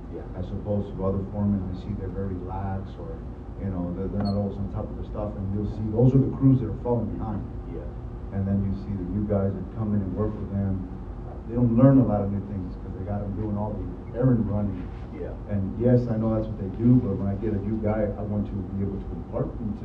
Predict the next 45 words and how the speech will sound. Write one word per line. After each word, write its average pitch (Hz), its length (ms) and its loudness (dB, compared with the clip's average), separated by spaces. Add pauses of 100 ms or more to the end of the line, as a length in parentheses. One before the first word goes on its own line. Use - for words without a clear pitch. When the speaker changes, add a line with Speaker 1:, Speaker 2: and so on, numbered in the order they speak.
Speaker 2:
them 95 160 -6
and - 160 -10
show 101 160 -2
them 90 160 -6 (400)
that - 160 -8
this 107 160 0
is - 20 -4
how 98 140 0
you 90 80 -4
do 101 160 -4
it. - 80 -10 (480)
Speaker 1:
Yeah. 110 80 -8
Speaker 2:
Someone's 120 240 6
not 104 160 2
gonna 90 180 -4
show 117 140 0
you 120 120 6
how 101 120 2
to 98 80 0
do 98 100 -2
it. 98 60 0
They're 95 160 -2
gonna 104 180 -4
see 117 140 -2
that 98 180 -2
you're 104 140 0
not 101 200 -2
good 110 140 0
with 101 140 -4
your - 180 -8
tools 110 240 4
and, 104 100 -2 (140)
"Get - 80 -4
out 101 160 -2
of 95 60 -4
there. - 100 -8 (320)
Go 147 100 0
get 135 160 2
this. - 240 -8
Go 147 120 -4
get 120 180 -4
that." - 100 -8 (220)
Speaker 1:
Yeah. - 320 -8
Speaker 2:
And, 98 160 0
and 98 120 -4